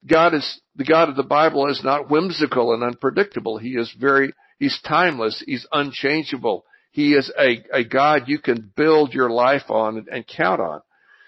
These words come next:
So they're, they know a God totally different from the God that dominates the cultural thought that they're in. Keep in mind that to the old, to the, uh, Jewish people dispersed throughout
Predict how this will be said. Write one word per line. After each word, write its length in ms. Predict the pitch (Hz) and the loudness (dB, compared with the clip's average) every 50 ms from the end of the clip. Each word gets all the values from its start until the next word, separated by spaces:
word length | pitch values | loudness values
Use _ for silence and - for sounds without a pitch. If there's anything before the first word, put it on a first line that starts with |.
| _ _ _ | _ _ _
So 500 | - - 170 151 143 139 143 151 - _ _ _ _ _ _ _ _ _ _ _ _ _ | 0 4 4 6 6 6 4 2 -2 _ _ _ _ _ _ _ _ _ _ _ _ _
they're, 220 | 147 160 180 - | 4 4 4 2
they 240 | 151 147 170 190 208 | 2 4 4 4 6
know 420 | 208 190 175 170 170 165 175 - | 4 4 4 6 6 4 4 2
a 140 | - 151 135 127 | 2 2 2 2
God 380 | 123 156 151 151 151 151 139 127 - - - | 4 4 4 6 4 4 2 -2 -12 -8 0
totally 440 | - 208 233 233 202 196 180 165 147 | 4 4 4 4 4 4 4 4 4
different 600 | 127 160 190 208 196 - 131 117 107 104 - _ - | 4 4 4 4 4 0 -2 -2 -2 -4 -6 _ -2
from 220 | - 139 123 120 113 | 0 0 0 2 0
the 80 | 117 | -4
God 360 | 113 113 131 131 135 131 123 | -2 0 2 4 4 2 2
that 200 | 123 123 123 117 | 0 -6 -10 -2
dominates 680 | - 123 120 139 156 156 139 120 110 104 110 117 - - - | 0 2 4 4 2 2 0 -2 0 0 -2 -2 -4 -8 -12
the 80 | 120 | -10
cultural 600 | - - - 117 113 113 - - - 117 110 113 - - | -10 -2 0 0 0 0 -2 -6 -4 -4 -4 -4 -4 0
thought 360 | - 185 170 131 90 - _ | 0 2 2 2 0 -4 _
that 160 | - 113 113 | -12 -14 -12
they're 180 | - 113 107 110 | -8 -8 -8 -6
in. 340 | 123 147 151 131 82 - _ _ _ _ _ _ _ _ _ _ _ _ _ _ _ _ _ _ _ _ _ _ _ _ _ _ - | -6 -6 -6 -8 -8 -12 _ _ _ _ _ _ _ _ _ _ _ _ _ _ _ _ _ _ _ _ _ _ _ _ _ _ 2
Keep 200 | 160 160 151 139 | 2 4 4 4
in 100 | 135 131 | 0 2
mind 340 | 131 131 139 143 143 131 123 | 2 2 2 2 2 2 2
that 180 | 123 123 - - | 0 0 -2 -2
to 160 | - 131 120 | -2 -2 -2
the 140 | 120 120 120 | 0 0 2
old, 200 | 131 131 123 120 _ _ _ - | 2 2 0 -2 _ _ _ -6
to 400 | 120 120 113 - - - 135 127 | -4 -4 -4 -4 -6 -6 -6 -4
the, 340 | 117 127 120 117 117 117 110 | -2 -2 0 2 2 2 2
uh, 80 | 104 | 0
Jewish 340 | - - 160 165 156 - - | 0 2 2 2 2 0 -2
people 360 | - 135 127 123 - 127 117 | -4 -4 -4 -2 -2 -4 -4
dispersed 640 | 110 117 113 - - - 151 151 156 147 135 - - | -4 -6 -10 -10 -4 0 2 4 4 2 2 -2 -4
throughout 380 | - 120 123 135 131 127 131 | -4 0 2 4 4 4 2